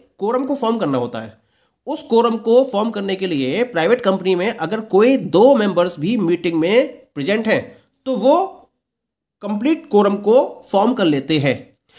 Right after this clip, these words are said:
लेकिन अगर मैं पब्लिक कंपनी की बात करूं तो पब्लिक कंपनी में यहाँ तीन कंडीशंस हैं। अगर number of members एक हज़ार से कम है तो उसमें कम से कम फाइव मेंबर्स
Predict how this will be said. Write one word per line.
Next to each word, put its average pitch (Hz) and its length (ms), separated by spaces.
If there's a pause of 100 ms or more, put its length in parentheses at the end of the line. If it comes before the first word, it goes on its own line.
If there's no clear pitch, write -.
(200)
लेकिन 226 220
अगर 269 200
मैं 285 180
पब्लिक 180 240
कंपनी 202 200
की 226 100
बात 226 160
करूं 233 260 (300)
तो 247 80
पब्लिक 247 340
कंपनी 214 280
में 151 380 (140)
यहाँ 220 280
तीन 262 180
कंडीशंस 202 460
हैं। 107 140 (560)
अगर 247 260
number 240 240
of 247 140
members 240 400 (320)
एक 254 260
हज़ार 208 520
से 202 180 (220)
कम 190 160
है 143 160 (1200)
तो 220 60
उसमें 220 440
कम 202 160
से 214 100
कम 240 220 (160)
फाइव 190 280
मेंबर्स 208 480